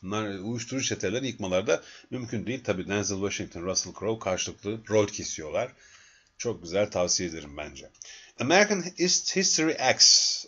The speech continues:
Evet, ırkçılığın ne kadar berbat bir şey olduğunu çok güzel anlatmış bir film. Bazı sahneleri çok şiddet içeriyor. Hakikaten rahatsız edici. Öyle böyle değil. Rahatsız edici sahneler.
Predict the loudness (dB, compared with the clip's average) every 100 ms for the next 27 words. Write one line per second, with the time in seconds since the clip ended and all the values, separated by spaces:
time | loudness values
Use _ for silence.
0 | 0 0 0 -4 -4 0 -2 0 -2 0
1 | 2 2 4 8 8 10 8 6 0 0
2 | 0 0 -2 -6 2 2 2 0 -2 -2
3 | -6 -12 -12 -14 -14 -10 -10 -12 -18 -20
4 | -20 -20 -20 _ 0 8 8 10 8 6
5 | 4 2 2 -2 -2 -4 -2 -4 -2 -2
6 | -4 -2 -2 0 2 4 4 4 0 -4
7 | -2 2 4 6 4 4 2 0 -2 -2
8 | 0 0 2 2 0 -2 -6 -8 -18 -20
9 | -20 -20 -20 -8 -4 4 4 4 0 2
10 | 2 2 -2 -2 -2 0 -4